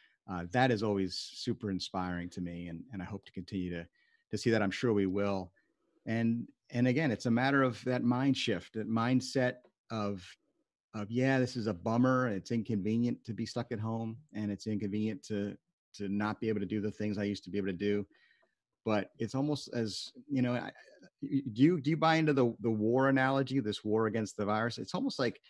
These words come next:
yes, you know, if in other times we were at war, and, and we've been at war, e-, even in this country, where, where a very small percentage of our military were, were dealing with these issues of,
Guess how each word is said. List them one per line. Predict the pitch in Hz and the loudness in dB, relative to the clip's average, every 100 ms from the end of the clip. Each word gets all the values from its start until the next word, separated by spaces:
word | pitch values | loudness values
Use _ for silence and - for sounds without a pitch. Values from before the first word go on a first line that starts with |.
| _ _ _ | _ _ _
yes, | - 127 117 - - - | -4 -4 -4 -8 -12 -2
you | 143 | 2
know, | 131 123 - | 2 2 -4
if | - 123 _ | -8 -8 _
in | 135 | -2
other | 127 151 | 2 2
times | 135 139 131 113 101 - | 2 2 2 0 -2 -2
we | 120 | 0
were | 117 | 0
at | 110 104 | 0 0
war, | 113 127 123 110 - | 2 4 2 0 -6
and, | 110 107 | -6 -6
and | 113 110 - | -6 -8 -4
we've | 123 107 _ | -4 -4 _
been | 143 180 | 2 2
at | 107 | 0
war, | 104 90 90 | -2 -2 -2
e-, | 101 - | -4 -2
even | 117 110 | 0 0
in | 107 | 0
this | 107 | -2
country, | - 151 - 90 87 _ _ _ _ - | -2 -4 -2 -4 -4 _ _ _ _ -4
where, | 113 113 110 | 0 0 0
where | 117 107 - _ - | -2 -2 -4 _ -10
a | 117 | -8
very | 107 131 127 | 0 4 4
small | - 131 | 4 0
percentage | 120 107 - 127 117 95 | 0 -2 0 0 0 -2
of | 107 107 | -4 -2
our | 107 | 2
military | 104 113 131 127 104 95 | 2 2 0 0 0 0
were, | 98 95 - | -2 -4 -4
were | 104 | -6
dealing | 92 120 123 | 0 2 2
with | 107 | 0
these | 110 92 | -2 -2
issues | 107 - 101 95 | -2 -2 -4 -4
of, | 98 | -6